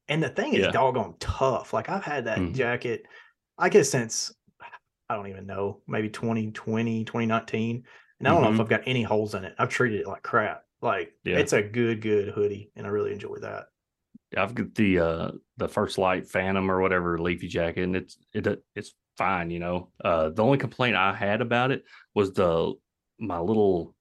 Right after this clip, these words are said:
Speaker 2: leafs, I guess you would call 'em, that were right next to the zipper were constantly
Speaker 1: Ugh.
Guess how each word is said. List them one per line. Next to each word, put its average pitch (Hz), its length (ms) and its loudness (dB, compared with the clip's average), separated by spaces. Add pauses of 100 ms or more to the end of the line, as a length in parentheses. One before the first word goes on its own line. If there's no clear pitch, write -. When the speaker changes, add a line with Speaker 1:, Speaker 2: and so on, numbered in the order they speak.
Speaker 2:
leafs, 90 440 0
I 107 80 2
guess 107 240 0
you 117 60 2
would 113 120 2
call 110 280 2
'em, 113 200 -2
that 92 100 0
were 85 120 -4
right 95 180 0
next 101 240 -2
to 98 60 -2
the 82 120 -6
zipper 107 540 0
were - 120 -12 (100)
constantly 87 720 -4
Speaker 1:
Ugh. 113 200 0